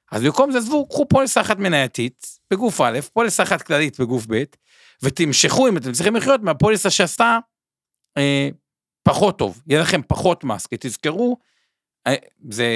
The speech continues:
קרן וזה, זה אפשרות אחת. אפשרות שנייה,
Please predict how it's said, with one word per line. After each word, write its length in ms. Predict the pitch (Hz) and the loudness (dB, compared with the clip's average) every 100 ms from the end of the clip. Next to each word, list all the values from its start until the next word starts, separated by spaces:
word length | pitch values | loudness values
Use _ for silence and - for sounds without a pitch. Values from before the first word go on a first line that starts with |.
| 113 113 113 | 0 -2 -4
קרן 340 | 180 175 151 | -2 -2 -2
וזה, 140 | 104 98 | -4 -8
זה 180 | 104 196 | -2 -2
אפשרות 340 | 190 170 131 | 0 -2 -4
אחת. 160 | - - _ | -12 -20 _
אפשרות 360 | - - 190 - | -6 -2 -2 -2
שנייה, 480 | - 160 208 226 | -2 0 2 0